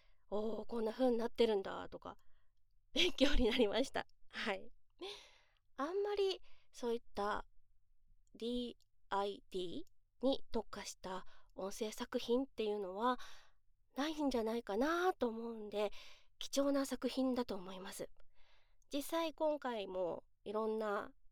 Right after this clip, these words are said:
猿グツワを噛むことによって、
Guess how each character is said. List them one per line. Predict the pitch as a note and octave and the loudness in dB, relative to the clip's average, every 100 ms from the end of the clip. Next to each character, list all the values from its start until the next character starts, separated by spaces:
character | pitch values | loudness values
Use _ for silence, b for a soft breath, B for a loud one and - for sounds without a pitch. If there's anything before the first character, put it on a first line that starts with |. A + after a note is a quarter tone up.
| - | -16
猿 | - G#3+ A3 | -6 -2 0
グ | A#3+ | -2
ツ | - | 0
ワ | G3 F#3 | 0 2
を | E3+ - - - | 0 -2 -10 -2
噛 | B3+ | 4
む | C4+ | 6
こ | A#3+ A3+ | 4 4
と | B3+ | 6
に | A#3+ | 6
よ | G#3+ | 4
っ | |
て、 | G#3 - B3+ A#3+ | 0 2 2 2